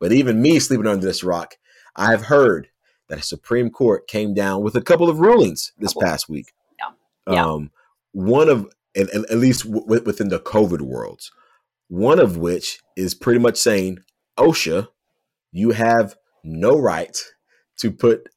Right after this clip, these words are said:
Speaker 1: to, to, to make," um, let me make sure that I say this. "You have no right to say, 'Hey, private businesses, you have to enf-, you have to enforce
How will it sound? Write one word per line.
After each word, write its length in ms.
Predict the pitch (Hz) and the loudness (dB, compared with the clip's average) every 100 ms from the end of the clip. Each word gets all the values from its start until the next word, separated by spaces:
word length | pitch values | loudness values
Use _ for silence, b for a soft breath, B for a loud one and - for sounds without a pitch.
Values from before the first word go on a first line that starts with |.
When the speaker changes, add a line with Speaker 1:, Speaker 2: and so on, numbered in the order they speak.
| - | -12
Speaker 1:
to, 200 | - 98 | -4 -4
to, 280 | - - 101 - | -4 -6 -6 -6
to 180 | 107 | -6
make," 440 | 98 107 104 - - _ _ _ _ 85 | -2 0 -2 -4 -20 _ _ _ _ -12
um, 460 | 80 73 67 62 _ _ 92 | -10 -10 -12 -16 _ _ -10
let 80 | |
me 60 | 87 | -6
make 160 | 80 - | -6 -8
sure 140 | 76 | -10
that 120 | 73 | -8
I 80 | 65 | -8
say 220 | - 76 | -10 -10
this. 220 | 67 65 - _ _ _ _ _ _ | -12 -14 -16 _ _ _ _ _ _
"You 240 | 82 98 107 | -6 2 2
have 100 | 92 | 2
no 200 | 95 104 | 2 2
right 300 | 101 95 - | 2 -2 -4
to 140 | 107 | -8
say, 380 | 95 - 98 87 | -6 -2 0 -2
'Hey, 180 | 80 92 | -2 -4
private 360 | - 98 87 82 | -2 -2 -2 -4
businesses, 440 | 92 78 90 85 | -8 -6 -8 -6
you 100 | 92 | -4
have 140 | 92 - | -4 -6
to 120 | 85 | -8
enf-, 220 | 71 80 | -8 -12
you 140 | 104 104 | -2 -2
have 100 | - | -2
to 80 | 85 | -8
enforce 380 | - 82 78 | -10 -10 -10